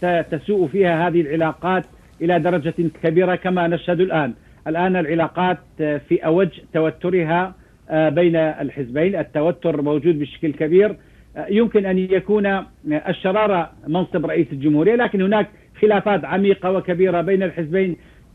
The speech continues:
في، على شكل إدارة الحكومة في، في الإقليم، على شكل العلاقات الخارجية، على شكل الت-، التعامل مع الحكومة الاتحادية وكثير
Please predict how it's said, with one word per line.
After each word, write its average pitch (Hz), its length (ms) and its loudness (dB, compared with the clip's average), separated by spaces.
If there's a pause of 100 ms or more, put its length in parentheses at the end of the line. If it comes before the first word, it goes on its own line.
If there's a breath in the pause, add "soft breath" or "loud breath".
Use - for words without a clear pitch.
في، 185 320 6
على 170 260 2
شكل 190 340 -2
إدارة 170 340 0
الحكومة 175 460 -4
في، 175 280 2
في - 200 -6
الإقليم، 175 400 2
على 139 160 -2
شكل 185 240 -2
العلاقات 190 600 0
الخارجية، 180 680 0 (340 soft breath)
على 175 340 0
شكل 208 320 -2
الت-، 180 320 -6
التعامل 185 680 0
مع 175 200 0
الحكومة 160 420 -4
الاتحادية 196 560 -2
وكثير 233 600 0